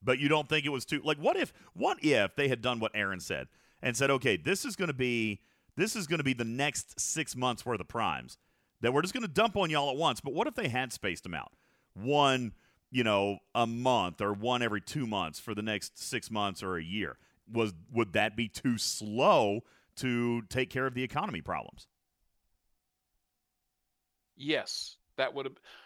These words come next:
Speaker 2: so, so, so, hey, so, <sighs> there are going to be players, um,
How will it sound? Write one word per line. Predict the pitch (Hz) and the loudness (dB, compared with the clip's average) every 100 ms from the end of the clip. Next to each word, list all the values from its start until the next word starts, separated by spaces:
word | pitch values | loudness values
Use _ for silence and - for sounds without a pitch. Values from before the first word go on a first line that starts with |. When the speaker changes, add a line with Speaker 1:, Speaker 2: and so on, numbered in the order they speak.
| - | -12
Speaker 2:
so, | - 240 208 - _ - | 2 4 4 -2 _ -2
so, | 196 165 - - | 4 4 2 -8
so, | - 185 | -2 2
hey, | 196 - | 2 0
so, | - - | -8 -8
<sighs> | - - - _ _ _ _ _ _ _ _ _ _ | -8 -12 -16 _ _ _ _ _ _ _ _ _ _
there | 139 135 202 262 | 0 6 12 12
are | 233 | 12
going | 202 190 | 8 4
to | |
be | 180 | 4
players, | 170 175 135 107 104 107 - - _ _ _ _ _ | 2 2 2 0 -8 -14 -14 -16 _ _ _ _ _
um, | 123 117 110 104 104 | -6 -4 -4 -6 -10